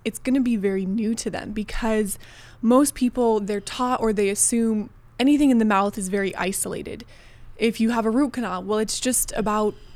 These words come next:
your tooth. It doesn't affect anything else. But as you stated, and as you're learning and sharing with all of us, is it's actually incredibly, incredibly connected. So can you, let's start there, though. How can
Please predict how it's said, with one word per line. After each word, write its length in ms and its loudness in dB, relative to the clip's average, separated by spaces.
your 180 -2
tooth. 360 2
It 80 -6
doesn't 240 0
affect 580 -6
anything 400 0
else. 260 -2
But 140 -2
as 180 0
you 160 4
stated, 400 0
and 140 -4
as 140 -6
you're 100 -2
learning 580 0
and 120 -4
sharing 360 0
with 140 -6
all 160 -4
of 80 -4
us, 440 -2
is 300 -4
it's 240 0
actually 600 0
incredibly, 960 -2
incredibly 500 -4
connected. 640 -8
So 320 2
can 300 4
you, 200 8
let's 300 0
start 360 -2
there, 220 2
though. 160 -4
How 500 0
can 600 -4